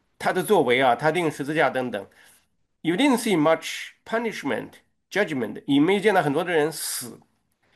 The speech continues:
这不代表大部分人be safe，不代表大部分人都得救了。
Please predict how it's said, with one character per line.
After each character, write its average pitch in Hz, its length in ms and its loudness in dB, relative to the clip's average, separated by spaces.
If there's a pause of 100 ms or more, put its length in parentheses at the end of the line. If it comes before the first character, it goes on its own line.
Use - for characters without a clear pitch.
(760)
这 311 120 0
不 262 160 -2
代 320 280 6
表 113 600 0 (1120)
大 220 220 6
部 151 100 0
分 147 220 0
人 123 460 0 (180)
be 143 100 -4
safe， 151 680 -2 (340)
不 240 100 -4
代 294 140 4
表 165 120 2
大 226 280 4
部 165 120 -2
分 156 160 -2
人 143 140 0
都 190 140 -4
得 113 280 -8
救 151 440 -4
了。 - 40 -20